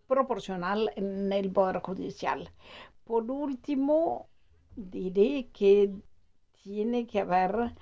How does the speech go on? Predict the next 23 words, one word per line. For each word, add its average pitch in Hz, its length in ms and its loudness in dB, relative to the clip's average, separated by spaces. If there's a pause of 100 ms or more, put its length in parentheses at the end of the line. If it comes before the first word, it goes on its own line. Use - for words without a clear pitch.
(500)
un 214 320 -2
compromiso 202 840 2
serio, 208 640 4
constante 202 1120 4
de 196 160 2
los 196 200 -2
Estados 180 360 0
miembros 214 600 2
a 180 100 -4
través 185 240 -6
de 165 100 -2
sus 165 160 -4
mecanismos, 214 840 0 (360)
y 233 80 -10
le 254 120 -6
pido 277 360 8
a 196 40 8
los 175 200 2
Estados 190 260 0
miembros 202 420 0
que 202 140 -10
tengan 214 640 -2 (440)
eh, 226 180 -10